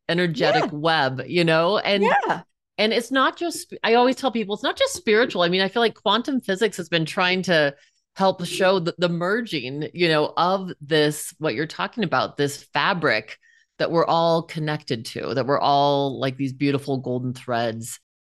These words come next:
Speaker 1: in the
Speaker 2: Well
Speaker 1: tapestry of the universe, of, of humanity. And yeah,
Speaker 2: Yeah,
Speaker 1: thank you.
Speaker 2: um, e-, early this year, there was an amazing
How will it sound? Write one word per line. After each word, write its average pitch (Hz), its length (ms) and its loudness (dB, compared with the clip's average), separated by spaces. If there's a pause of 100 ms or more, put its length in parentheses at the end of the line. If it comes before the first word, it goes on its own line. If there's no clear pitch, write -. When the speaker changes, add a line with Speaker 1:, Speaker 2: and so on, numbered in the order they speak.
(220)
Speaker 1:
in 139 140 0
the 127 140 0
Speaker 2:
Well 285 120 -2
Speaker 1:
tapestry 143 540 -2
of 139 240 0 (100)
the 147 100 0
universe, 170 680 -4
of, 139 200 0
of 135 240 -2
humanity. 151 720 -4
And 127 380 -2 (720)
yeah, 190 80 -2
Speaker 2:
Yeah, 262 260 2
Speaker 1:
thank 277 180 2
you. 247 60 6
Speaker 2:
um, 240 360 0 (180)
e-, 254 80 6 (120)
early 339 300 2
this 240 280 -6
year, 226 480 0
there 214 140 0
was 196 380 -2
an 202 160 0
amazing 220 1300 2